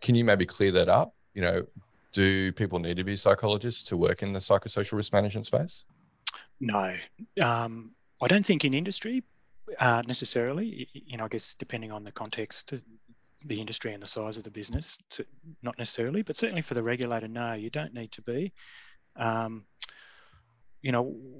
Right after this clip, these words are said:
Speaker 2: what a psychosocial inspector, um, relies on i-, is probably the, the,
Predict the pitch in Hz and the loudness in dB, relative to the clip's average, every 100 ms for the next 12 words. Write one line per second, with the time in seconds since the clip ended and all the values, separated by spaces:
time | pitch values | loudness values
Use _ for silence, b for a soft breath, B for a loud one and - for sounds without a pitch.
0 | 170 208 170 147 175 208 160 - - 131 | -20 -20 -16 -2 2 4 4 4 2 -2
1 | 123 - 123 131 117 - 117 113 - 110 | -2 -2 -2 -4 -4 -6 -8 -10 -10 -10
2 | 104 104 107 _ _ _ - 110 101 104 | -10 -14 -18 _ _ _ -12 -10 -8 -10
3 | 104 104 - - _ - 113 110 107 107 | -14 -18 -20 -20 _ -10 -2 0 0 -2
4 | 113 113 98 98 120 120 107 - - 135 | -2 -4 -8 -14 -14 -10 -8 -8 -2 0
5 | 147 131 110 104 107 104 101 101 - - | 0 -2 -4 -4 -8 -8 -8 -12 -16 -10
6 | 110 104 104 | -6 -6 -10